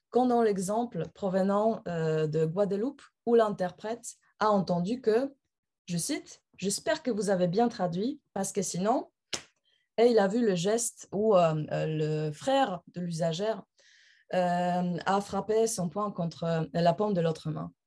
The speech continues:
Enfin, en se pa-, en parlant de, de l'espace partagé et du non-verbal en service public, certains interprètes mettent en évidence, euh, le danger, les risques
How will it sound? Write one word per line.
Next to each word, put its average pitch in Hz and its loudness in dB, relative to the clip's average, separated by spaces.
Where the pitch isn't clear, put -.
Enfin, 240 2
en - 4
se - -2
pa-, 220 2
en 202 2
parlant 269 4
de, 185 4
de 170 0
l'espace 190 -2
partagé 196 -2
et 180 0
du 160 -4
non-verbal 202 0
en 185 -2
service 165 -6
public, 180 -4
certains 254 2
interprètes 233 -2
mettent 208 2
en 208 2
évidence, 190 0
euh, 180 6
le 175 0
danger, 233 2
les 180 0
risques 254 -6